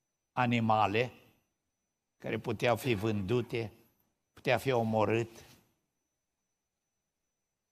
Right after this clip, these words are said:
Omul acela care era considerat că nu mai e om,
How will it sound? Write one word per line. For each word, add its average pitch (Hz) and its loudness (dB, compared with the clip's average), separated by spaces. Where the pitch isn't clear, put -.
Omul 196 2
acela 139 0
care 139 2
era 139 4
considerat 127 0
că 123 -2
nu 120 0
mai 123 2
e 101 2
om, 95 -4